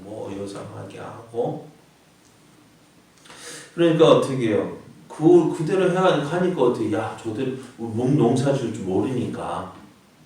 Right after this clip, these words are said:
그죠? 이 신을 농사 지을 줄 모르잖아요. 그러니까 그, 야, 농사 지으려면 저렇게 하는가 봐.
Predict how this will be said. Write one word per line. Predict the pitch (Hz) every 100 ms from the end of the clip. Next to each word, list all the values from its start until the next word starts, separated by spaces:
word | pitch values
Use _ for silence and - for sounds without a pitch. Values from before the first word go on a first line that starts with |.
| _ _ _ - _ _ _ _ _ _ _ _ _ _
그죠? | - 120 - - - - - _ _ _ _
이 | 160
신을 | 160 175 165
농사 | 131 123 147
지을 | 147 143 143
줄 | 127
모르잖아요. | 113 117 135 - 104 101 95 92 -
그러니까 | 143 143 135 -
그, | 139 131 - -
야, | 104 -
농사 | 95 113 120 127
지으려면 | 127 117 117 113 113
저렇게 | - 110 117 117
하는가 | 131 135 127 110
봐. | 104 110 - -